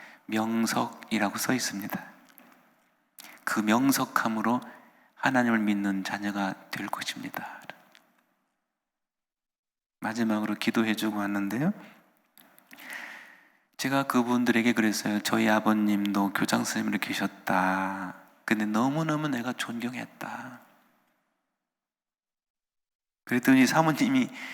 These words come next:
옆에 계시다가 그런 말씀 하셨어요. 이제 며느리니까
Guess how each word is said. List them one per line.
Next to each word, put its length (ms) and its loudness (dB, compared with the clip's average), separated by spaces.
옆에 340 0
계시다가 600 -6
그런 240 0
말씀 320 0
하셨어요. 540 -4
이제 120 -6
며느리니까 1040 2